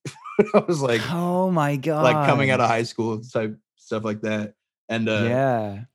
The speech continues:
Speaker 1: so then I was like, "All right, this is not, this isn't working out." 'Cause I love, like, old nineties rap too. Um, I forgot to mention that when I was explaining shit. Like, when I got into
Speaker 2: So,
Speaker 1: high
Speaker 2: uh, yeah, I
Speaker 1: school
Speaker 2: mean, like, it seems like you got into literally every genre. Like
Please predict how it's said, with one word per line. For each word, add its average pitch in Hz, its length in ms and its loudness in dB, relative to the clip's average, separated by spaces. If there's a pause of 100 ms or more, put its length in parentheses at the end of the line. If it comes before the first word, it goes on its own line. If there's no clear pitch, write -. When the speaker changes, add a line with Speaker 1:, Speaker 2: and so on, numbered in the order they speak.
(360)
Speaker 1:
so - 160 -6
then 127 360 -2
I 113 100 -4
was 113 120 -4
like, 113 120 -4
"All 113 80 2
right, 107 160 0
this 131 180 -2
is 139 120 -6
not, 113 440 -2
this 117 160 -12
isn't 113 180 -6
working 101 260 -6
out." 101 140 -6
'Cause - 140 -18
I 131 80 2
love, 147 200 2
like, 120 140 0
old 110 160 -2
nineties 104 340 -2
rap 101 240 -6
too. 104 320 -6 (560)
Um, 101 340 -4 (200)
I - 40 -10
forgot 107 200 -2
to - 40 -6
mention 101 280 -4
that 101 220 -6
when 98 100 -10
I 98 60 -10
was 104 220 -14
explaining 104 340 -10
shit. 104 240 -8
Like, 101 160 -12 (300)
when 120 100 0
I 131 40 4
got 135 80 2
into 123 80 2
Speaker 2:
So, 120 60 4
Speaker 1:
high 127 60 4
Speaker 2:
uh, 175 40 2
yeah, 170 180 0
I - 40 -4
Speaker 1:
school 120 100 0
Speaker 2:
mean, 143 120 4
like, 131 200 4 (100)
it 160 180 -2
seems 190 240 4
like 180 140 0
you 165 60 2
got 147 160 4
into 139 120 4
literally 127 480 2
every 113 280 0
genre. 92 380 -6
Like 113 280 -2